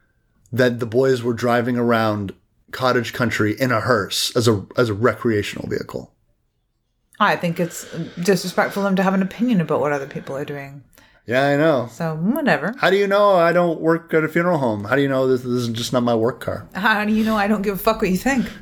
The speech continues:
Speaker 1: Yeah.
Speaker 2: Yeah. So, yeah, uh, they pile them in, and then it's basically a little talk like, "Well, yeah, rabies is a horrible way to die, so I'm glad that we killed them all."
Speaker 1: It's fuck. Well, what do you say?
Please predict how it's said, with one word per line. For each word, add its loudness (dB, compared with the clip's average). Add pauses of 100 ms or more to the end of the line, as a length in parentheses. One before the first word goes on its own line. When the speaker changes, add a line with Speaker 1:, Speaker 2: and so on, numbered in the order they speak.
Speaker 1:
Yeah. 2
Speaker 2:
Yeah. -2 (920)
So, 0
yeah, 2 (260)
uh, 4
they 0
pile 0
them -4
in, 2
and 0
then 4
it's -2
basically 0
a 2
little 2
talk -4
like, 0 (280)
"Well, 2
yeah, 2
rabies 2
is -2
a -4
horrible 2
way 2
to -4
die, 0
so -2
I'm 2
glad 4
that -2
we -4
killed 0
them -8
all." 4 (640)
Speaker 1:
It's 2
fuck. 0 (460)
Well, 4
what 6
do 2
you 4
say? 0